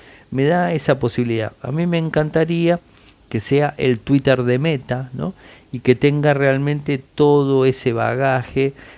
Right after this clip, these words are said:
que hoy por hoy tiene X, anteriormente Twitter, por supuesto,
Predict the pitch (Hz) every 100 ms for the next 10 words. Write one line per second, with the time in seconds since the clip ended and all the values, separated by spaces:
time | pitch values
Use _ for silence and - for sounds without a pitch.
0 | - - 135 123 117 127 123 127 127 139
1 | 131 - 123 - - 113 110 107 110 117
2 | 117 139 143 160 131 123 - 117 147 147
3 | -